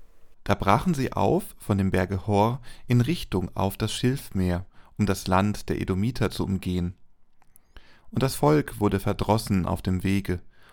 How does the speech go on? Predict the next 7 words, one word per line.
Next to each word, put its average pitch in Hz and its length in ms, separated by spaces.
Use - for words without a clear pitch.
und 98 240
redete 113 480
wider 95 220
Gott - 420
und 92 240
wider 95 200
Mose: 101 480